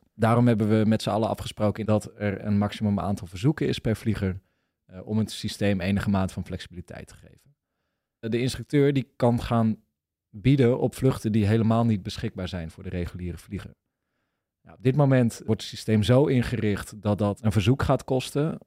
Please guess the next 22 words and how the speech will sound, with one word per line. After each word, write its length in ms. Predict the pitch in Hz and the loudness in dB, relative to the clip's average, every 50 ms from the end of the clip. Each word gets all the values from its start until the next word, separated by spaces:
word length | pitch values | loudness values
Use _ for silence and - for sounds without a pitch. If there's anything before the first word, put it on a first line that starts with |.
| _ _ _ _ _ _ _ _ _ _ | _ _ _ _ _ _ _ _ _ _
Eh, 80 | - 104 - - _ | -20 -20 -20 -20 _
maar 280 | 92 95 95 95 92 | -6 -4 -2 -2 0
daar, 280 | 87 92 90 87 87 85 | 0 0 0 0 -2 -2
eh, 160 | 90 90 87 | -2 -2 -4
zijn 220 | - - 95 92 | -2 0 0 2
we 60 | 90 98 | 2 0
nog 140 | 90 - | 0 2
niet 160 | 107 104 - 104 | 0 0 0 0
over 220 | 95 92 - 95 | -2 -2 -2 -2
uitgesproken. 760 | 92 104 107 - - - - - 92 87 82 82 - 82 85 | -2 -2 -2 -4 -6 -14 -14 -10 -8 -6 -6 -6 -6 -8 -8
We 60 | 85 | -6
hebben 200 | 87 90 85 90 | -6 -4 -4 -4
daar 240 | 80 87 85 87 87 | -4 -2 -4 -4 -2
uitgebreid 640 | - 107 120 127 - - - 98 104 101 95 92 - | -2 0 0 0 0 -2 -6 -2 0 0 0 2 0
met, 240 | 95 92 - - | 0 -2 -2 -4
eh, 80 | - 95 | -10 -8
instructeurs 540 | 98 90 - - 98 - 117 107 101 - - | -8 -6 -6 -8 -6 -4 -2 -2 -2 -4 -6
over 180 | 104 101 - | -8 -8 -8
gesproken 360 | - - - - 90 87 - - | -10 -16 -12 -8 -8 -8 -6 -6
in 60 | 92 | -8
de 60 | 90 | -8
klankbordgroep. 680 | - 143 143 151 139 - 127 - - - 117 117 - | 0 0 0 0 2 0 -2 -2 -2 -2 -2 -2 -2